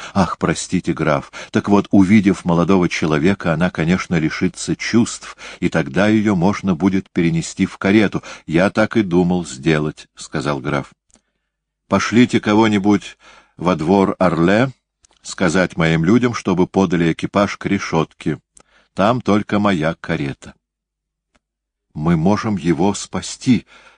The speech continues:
твердила графиня, ступавшая, к удивлению своих телохранителей, чрезвычайно уверенно и бодро. «Ведь есть средства, которые возвращают к жизни».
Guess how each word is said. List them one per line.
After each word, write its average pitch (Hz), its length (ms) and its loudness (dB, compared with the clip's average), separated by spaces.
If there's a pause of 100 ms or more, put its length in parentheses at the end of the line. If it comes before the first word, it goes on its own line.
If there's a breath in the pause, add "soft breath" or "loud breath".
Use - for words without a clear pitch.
твердила 87 480 0
графиня, 110 640 0 (200 loud breath)
ступавшая, 104 840 0
к - 80 -8
удивлению 92 580 2
своих 85 400 -2
телохранителей, 90 920 0 (240 loud breath)
чрезвычайно 95 840 0
уверенно 87 640 2
и - 20 0
бодро. 73 420 -2 (560)
«Ведь 104 220 2
есть 113 560 2
средства, 110 720 2 (380 loud breath)
которые 98 440 4
возвращают 92 760 0
к - 80 -10
жизни». 85 420 -2